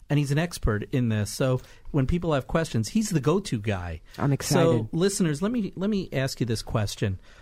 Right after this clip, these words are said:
Speaker 1: and I'm curious, do any of you employ domestic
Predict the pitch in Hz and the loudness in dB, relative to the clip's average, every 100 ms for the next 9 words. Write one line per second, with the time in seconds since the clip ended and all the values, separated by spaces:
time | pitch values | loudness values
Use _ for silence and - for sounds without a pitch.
0 | - - 180 202 202 196 151 104 - - | -8 0 2 2 0 0 0 0 -4 -10
1 | - - 151 190 254 180 180 180 180 - | -16 -2 0 2 0 0 0 0 -2 -4
2 | 135 120 - 117 117 147 - - - _ | -2 -2 -2 -2 -2 -4 -12 -20 -20 _
3 | _ - - 117 110 120 - 151 - | _ -6 0 2 2 -2 -4 -6 -6